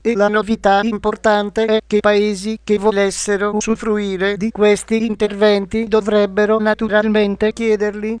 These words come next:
ma se osservano tutte le condizioni non dovranno sottoporsi ad uno specifico programma.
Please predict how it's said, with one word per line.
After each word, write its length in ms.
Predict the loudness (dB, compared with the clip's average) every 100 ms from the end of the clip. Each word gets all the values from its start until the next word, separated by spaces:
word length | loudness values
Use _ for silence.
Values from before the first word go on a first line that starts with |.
| -2
ma 220 | 2 2
se 140 | 4
osservano 760 | 2 2 2 0 0 -2 -2 0
tutte 400 | 2 0 2 2
le 160 | 4 2
condizioni 840 | 2 0 -4 -2 2 4 2 -2
non 260 | 0 2 2
dovranno 680 | 2 2 4 4 2 0 0
sottoporsi 840 | -2 0 -2 4 4 4 -2 -2
ad 220 | 0 0
uno 240 | -2 0 0
specifico 760 | 0 -4 -4 -8 -8 -6 -4
programma. 720 | 0 0 0 0 0 -2 -4